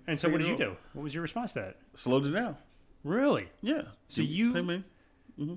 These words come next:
Speaker 1: y-, you actively participated
Speaker 2: Yeah.
Speaker 1: in, in, in
Speaker 2: Huh?
Speaker 1: some
Speaker 2: Yes.
Speaker 1: white
Speaker 2: Yes.
Speaker 1: man's vision.
Speaker 2: That's when I was younger. Yes, but yes,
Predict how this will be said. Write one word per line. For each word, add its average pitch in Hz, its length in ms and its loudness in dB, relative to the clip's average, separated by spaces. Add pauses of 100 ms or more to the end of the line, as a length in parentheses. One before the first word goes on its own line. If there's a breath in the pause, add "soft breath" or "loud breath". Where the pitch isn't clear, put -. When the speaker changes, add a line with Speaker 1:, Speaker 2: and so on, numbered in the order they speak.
Speaker 1:
y-, 165 120 -14
you 180 200 -10 (540 soft breath)
actively 254 380 0
participated 143 720 -2 (1120)
Speaker 2:
Yeah. 151 120 4
Speaker 1:
in, 156 80 2
in, 160 320 -2
in 151 280 0 (720)
Speaker 2:
Huh? 123 120 -4
Speaker 1:
some 175 440 -2 (500)
Speaker 2:
Yes. - 440 4 (480)
Speaker 1:
white 131 180 4
Speaker 2:
Yes. 127 160 10
Speaker 1:
man's 180 280 2
vision. 127 560 2
Speaker 2:
That's 117 120 -8
when 127 100 6
I 113 40 8
was 107 100 2
younger. 104 240 4
Yes, 101 280 4
but 135 140 2
yes, 120 300 6